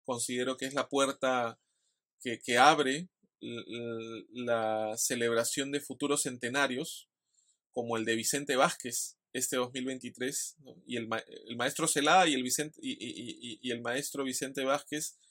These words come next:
cumplen cien años este dos mil veintitrés. Nicomedes también se cumplen cien, cien años de su nacimiento en el veinticinco. Eh, y no solo celebrar centenarios, sino,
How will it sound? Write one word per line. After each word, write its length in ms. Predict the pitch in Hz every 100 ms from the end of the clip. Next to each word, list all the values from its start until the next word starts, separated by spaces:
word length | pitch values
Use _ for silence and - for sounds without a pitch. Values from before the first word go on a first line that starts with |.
| _ _ - _ _ _
cumplen 420 | 143 147 151 147
cien 240 | 147 151 147
años 340 | 151 147 135
este 220 | 139 -
dos 160 | 135 127
mil 140 | 135 135
veintitrés. 800 | 131 123 117 131 139 - - - _ -
Nicomedes 720 | 127 123 123 151 175 135 135
también 480 | - 123 127 123 127
se 200 | - 123
cumplen 280 | 127 127 127
cien, 300 | - 131 -
cien 240 | - 127
años 180 | 127 131
de 60 | 135
su 160 | -
nacimiento 720 | 120 113 120 131 127 123 120 - - - - _ -
en 140 | 120
el 80 | 117
veinticinco. 920 | 113 113 110 - 165 151 127 127 131 _ _ - - _ -
Eh, 340 | 123 117 117
y 120 | - 147
no 100 | 202
solo 520 | - 247 240 180 147
celebrar 460 | - 135 131 156
centenarios, 680 | 180 202 190 147 160 190 220
sino, 480 | - 139 151 180 -